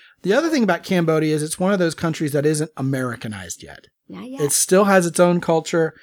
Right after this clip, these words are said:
Speaker 2: It's
Speaker 1: There
Speaker 2: still
Speaker 1: isn't,
Speaker 2: affordable.
Speaker 1: there isn't a single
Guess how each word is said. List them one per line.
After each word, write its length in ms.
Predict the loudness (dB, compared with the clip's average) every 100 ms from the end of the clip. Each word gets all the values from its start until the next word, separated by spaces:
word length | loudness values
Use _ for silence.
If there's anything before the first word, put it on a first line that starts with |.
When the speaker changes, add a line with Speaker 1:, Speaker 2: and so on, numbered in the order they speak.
| -12
Speaker 2:
It's 80 | 2
Speaker 1:
There 120 | 4
Speaker 2:
still 120 | 6
Speaker 1:
isn't, 160 | 4 -2
Speaker 2:
affordable. 460 | -4 -6 -4 -8 -6
Speaker 1:
there 200 | 2 6
isn't 280 | 6 4 0 -2
a 140 | -2
single 1000 | 0 -2 -2 2 4 6 6 4 2 0